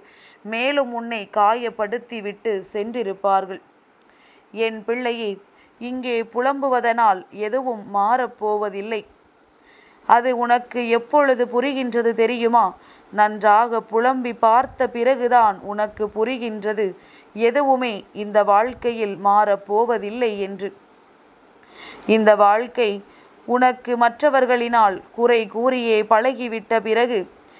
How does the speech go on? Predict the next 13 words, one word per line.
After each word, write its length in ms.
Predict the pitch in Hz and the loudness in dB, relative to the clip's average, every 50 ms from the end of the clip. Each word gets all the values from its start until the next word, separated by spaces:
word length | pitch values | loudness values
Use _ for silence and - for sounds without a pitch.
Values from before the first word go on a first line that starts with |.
| - - - - - | -20 -20 -20 -18 -10
எவ்வளவுதான் 880 | 202 226 233 240 240 277 277 277 262 247 233 240 226 247 240 226 214 214 | -2 0 0 2 4 4 4 4 4 2 2 2 2 4 4 4 2 2
ஒருவரிடத்தில் 880 | 214 220 220 226 220 226 214 214 214 220 262 262 254 - 247 233 226 | 0 0 0 2 2 2 0 0 0 0 -2 -2 -2 -2 -4 -4 0
நல்ல 340 | 220 220 220 240 269 269 254 | 0 0 0 2 0 0 0
விஷயங்கள் 680 | 226 233 226 254 254 254 247 233 233 233 226 233 226 220 214 | 0 -2 -2 -2 -2 0 0 -2 -2 -2 -2 0 0 -2 -2
இருந்தாலும், 760 | 214 226 240 269 269 269 247 240 220 214 214 226 226 196 165 - _ | -2 -2 0 0 0 2 2 4 4 4 4 2 -2 -6 -8 -12 _
அவர்களின் 560 | - - 202 214 214 202 214 208 208 202 208 208 202 | -2 0 0 0 0 -2 -2 -4 -4 -6 -6 -8 -6
குறை 260 | 208 226 240 254 254 240 226 | -2 0 2 2 2 0 -2
மட்டும்தான் 680 | 220 220 220 214 - 277 262 233 226 214 226 214 185 180 175 | -2 -4 -4 -2 0 0 0 0 2 2 4 4 2 0 -2
கண்களுக்கு 720 | - 208 202 214 214 202 202 196 202 220 220 - 233 214 | -4 -4 -4 -4 -4 -4 -4 -2 -4 -6 -6 -4 -4 -2
தெரியும். 420 | 202 208 202 214 226 214 208 135 - - _ _ _ - - - - - - - - - - - | 0 -2 -2 -2 -4 -6 -8 -10 -12 -16 _ _ _ -20 -20 -20 -20 -20 -20 -20 -20 -20 -4 2
அவர்களின் 640 | - 202 214 220 220 214 214 220 208 202 196 196 185 - _ _ _ _ _ | 2 4 4 2 0 -2 -2 -2 -4 -4 -6 -8 -12 -16 _ _ _ _ _
உள்ளத்திலும் 760 | 214 226 247 254 262 254 - - - 240 240 233 233 220 208 196 - _ _ - 208 | -6 -4 0 0 0 0 0 -2 -6 -8 -4 -2 -2 -2 -4 -6 -14 _ _ -10 -6
எண்ணத்திலும் 720 | 226 226 247 269 285 277 262 - - 254 247 240 240 226 202 | -4 -4 -2 0 -2 -2 -2 -4 -6 -6 -2 -2 -2 -2 -2